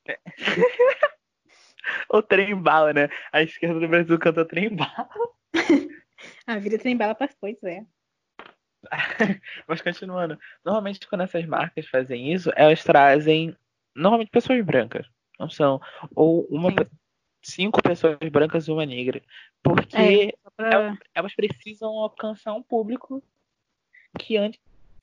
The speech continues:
Speaker 1: não era, se antes não era importante elas alcançarem esse público pra venderem, hoje é porque, assim, não, eu vou deixar uma coisa bem clara aqui, né?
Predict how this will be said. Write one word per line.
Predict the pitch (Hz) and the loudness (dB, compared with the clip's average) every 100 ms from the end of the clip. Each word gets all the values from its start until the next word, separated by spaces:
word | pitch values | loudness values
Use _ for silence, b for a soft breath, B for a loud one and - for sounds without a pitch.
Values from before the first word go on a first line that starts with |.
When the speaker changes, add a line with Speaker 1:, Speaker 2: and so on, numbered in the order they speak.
| - | -16
Speaker 1:
não | 208 202 | -8 2
era, | 208 202 | 4 2
se | - - | -4 -4
antes | 196 262 - | -4 -4 -2
não | 190 | 2
era | 180 | 2
importante | 180 175 - 175 196 170 | 0 -4 -4 -6 -2 -2
elas | 156 | -2
alcançarem | 151 143 139 - 143 139 | -4 -6 -6 -4 -4 -6
esse | - | -4
público | 139 139 _ | -4 -4 _
pra | 135 120 | 0 0
venderem, | 117 113 113 151 165 120 _ _ _ _ _ - | 0 -6 0 2 2 -2 _ _ _ _ _ 4
hoje | 156 151 170 | 4 4 4
é | 185 | 2
porque, | 151 151 160 160 156 156 135 _ _ | 2 -2 0 2 2 0 -2 _ _
assim, | 143 151 147 117 _ _ _ _ _ _ _ _ - - _ | -4 -4 -8 -16 _ _ _ _ _ _ _ _ -20 -20 _
não, | 139 147 151 165 202 233 196 - _ _ | -8 -4 -2 -2 -4 -10 -12 -16 _ _
eu | 151 | -6
vou | 170 | -2
deixar | 180 202 175 | -2 0 0
uma | 156 | -2
coisa | 160 147 | -2 -4
bem | 139 135 | -4 -6
clara | - 120 | -2 -2
aqui, | 120 - | -4 -4
né? | 139 | -6